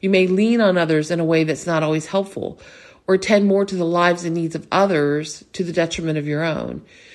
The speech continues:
So you're learning how to experience interdependence in relationships while still having a clear sense of self. And really, lessons around balance is a key theme when the chart is so out of balance.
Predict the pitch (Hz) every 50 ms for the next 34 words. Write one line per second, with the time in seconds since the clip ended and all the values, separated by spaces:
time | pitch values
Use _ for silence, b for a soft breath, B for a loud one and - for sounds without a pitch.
0 | B B B - - 220 220 220 214 214 220 226 226 220 208 208 196 185 - -
1 | 208 226 247 262 262 269 247 233 - - - - - 220 214 214 208 196 185 175
2 | 165 - - - 208 214 214 240 226 214 208 214 - - 208 202 196 190 190 185
3 | 185 - 180 170 170 170 170 175 180 190 185 - 185 165 - 151 139 - - -
4 | B B B B B B B B _ - 165 165 160 - - - 190 190 196 202
5 | 202 190 180 175 170 165 165 165 160 165 - - 175 160 160 160 160 - 147 151
6 | 147 - - - - - 156 156 - - - - B B B B B B B B
7 | B B - 214 220 240 269 277 254 233 208 208 214 233 226 - 269 233 240 208
8 | 208 190 180 175 175 175 170 175 180 185 180 180 180 170 160 170 160 165 - -
9 | - 196 196 202 196 - - 190 170 160 156 151 156 156 B B B B B B
10 | - 170 170 165 160 165 - - 165 160 156 151 - 165 - - - 165 156 151
11 | - - - 135 135 139 147 151 143 143 143 131 104 107 110 - - - - -
12 | _ - - -